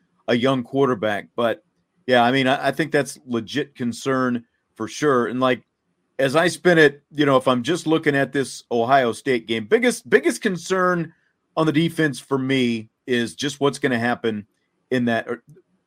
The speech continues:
biggest concern on the team is the corners, you know, the sa-, you know, the, the,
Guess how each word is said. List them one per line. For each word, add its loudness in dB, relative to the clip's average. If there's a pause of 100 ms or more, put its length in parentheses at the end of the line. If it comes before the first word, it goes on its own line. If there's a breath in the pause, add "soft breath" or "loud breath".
(480)
biggest 2
concern 0
on 2
the -4
team -2 (1120)
is 2
the 2
corners, -4
you -4
know, -2 (120)
the -2
sa-, 0
you 0
know, 0
the, 0
the, -10